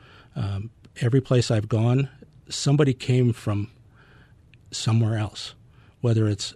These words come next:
a different state, a different occupation, and the talent's out there. Nobody, nobody comes from a specific police, uh, high school, uh, except for Franklin now. Uh, that's a,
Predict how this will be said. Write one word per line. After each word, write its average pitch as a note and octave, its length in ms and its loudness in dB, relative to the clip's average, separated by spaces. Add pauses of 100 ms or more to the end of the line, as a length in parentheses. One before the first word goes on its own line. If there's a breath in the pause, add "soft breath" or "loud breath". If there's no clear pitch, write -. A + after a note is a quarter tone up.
a - 60 -4
different A2+ 380 0
state, - 380 0 (100)
a A#2 100 -4
different A2 540 -2 (180)
occupation, A#2 800 -2 (360 loud breath)
and A2+ 140 2
the G2+ 60 -2
talent's B2 440 0
out G2+ 220 -6
there. - 180 -12 (540 soft breath)
Nobody, B2+ 400 4 (240)
nobody B2 300 4
comes A#2 320 2
from G#2 540 -2 (120)
a G2+ 260 -2 (240)
specific - 800 -4
police, A2 680 -4 (640 loud breath)
uh, G2+ 320 -4 (120)
high B2 280 -2
school, B2+ 420 -2 (640 soft breath)
uh, G#2 160 -4
except G#2+ 280 -6
for - 100 -10
Franklin A#2 440 -2
now. G2 200 -6 (380 soft breath)
Uh, G2 240 -4
that's G#2 280 -2
a, G2 120 -6